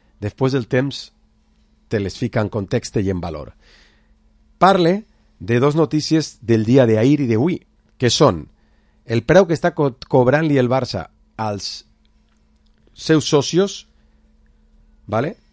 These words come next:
Perquè, claro, el Barça té dos tipus de socios. El soci com a tal i el que té passe de temporada. És a dir, tu tens que pagar durant els anys el carnet d'abonat que te manté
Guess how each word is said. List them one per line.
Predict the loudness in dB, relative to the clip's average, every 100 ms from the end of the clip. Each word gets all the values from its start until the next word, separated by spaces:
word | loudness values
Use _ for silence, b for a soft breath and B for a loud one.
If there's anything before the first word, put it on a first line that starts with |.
| _ _ _ -6
Perquè, | -2 0
claro, | 0
el | 0
Barça | -2 -2 -2
té | -2
dos | -2 -4
tipus | -6 -6
de | -8 -8
socios. | -12 -14 -18 -20 -20 -20 _ _ _ _
El | -16 -10
soci | -8 -8 -8
com | -8
a | -6
tal | -2 -2 -4 -12 _ _ _ _ _ _ _
i | -4 -2
el | -2
que | -2
té | -2
passe | -2 -4 -4
de | -4
temporada. | -6 -8 -10 -10 -10
És | -8
a |
dir, | -8 -8
tu | -8
tens | -6
que | -4
pagar | -4 -2 -2 -4 -12 _ _ _ _ _
durant | -2 0 0
els | 0 0
anys | 0 -2 -10 -20 _
el | -16 -8
carnet | -6 0 2
d'abonat | 2 2 0 -2 -6 _
que | -6
te | -4
manté | -4 -4 -2 -2 -2